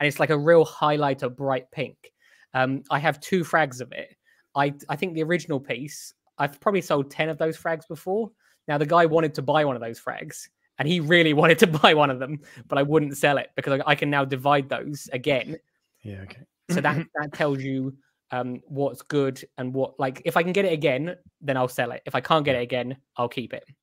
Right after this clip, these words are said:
Speaker 1: So
Speaker 2: Okay.
Speaker 1: that's the answer to your question. <laughs>
Speaker 2: And his follow-up question is: Do you have any particular corals that you're on the hunt for,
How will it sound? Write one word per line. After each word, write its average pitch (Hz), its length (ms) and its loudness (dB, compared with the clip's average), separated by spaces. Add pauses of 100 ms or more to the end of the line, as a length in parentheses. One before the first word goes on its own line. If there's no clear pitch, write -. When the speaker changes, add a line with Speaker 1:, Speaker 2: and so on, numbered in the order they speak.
(1700)
Speaker 1:
So 120 200 -4
Speaker 2:
Okay. 123 140 -4
Speaker 1:
that's 147 160 4
the 160 80 4
answer 143 180 2
to - 40 -10
your 143 100 2
question. 139 400 0 (220)
<laughs> - 300 -2 (800)
Speaker 2:
And 147 140 4
his 147 200 0
follow-up 165 500 4
question 117 360 -8
is: 107 120 -12
Do 165 120 -2
you 156 80 4
have 151 140 2
any 143 100 -2
particular 127 480 -8
corals 123 320 -4
that 127 140 -8
you're 127 160 -2
on 113 80 -4
the 107 80 -8
hunt 120 340 -6
for, - 260 -18